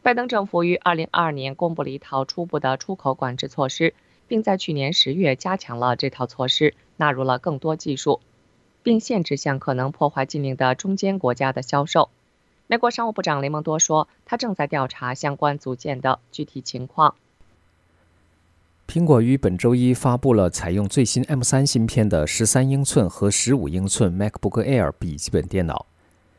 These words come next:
Speaker 2: 苹果公司在十月份推出了M三芯片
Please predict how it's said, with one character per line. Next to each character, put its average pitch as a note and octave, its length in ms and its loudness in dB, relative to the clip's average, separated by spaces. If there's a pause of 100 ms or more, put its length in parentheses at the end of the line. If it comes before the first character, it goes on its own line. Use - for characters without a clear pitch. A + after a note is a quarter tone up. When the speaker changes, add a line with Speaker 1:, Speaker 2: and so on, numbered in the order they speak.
(140)
Speaker 2:
苹 D3+ 120 0
果 D3 120 6
公 D3 180 4
司 C#3+ 180 2
在 C3+ 200 6
十 A#2 220 0
月 C3+ 160 8
份 G2 180 2
推 A2 200 0
出 A2+ 160 2
了 F2+ 80 4
M G#2 180 -4
三 A#2 240 0
芯 F2 220 -2
片 - 240 -4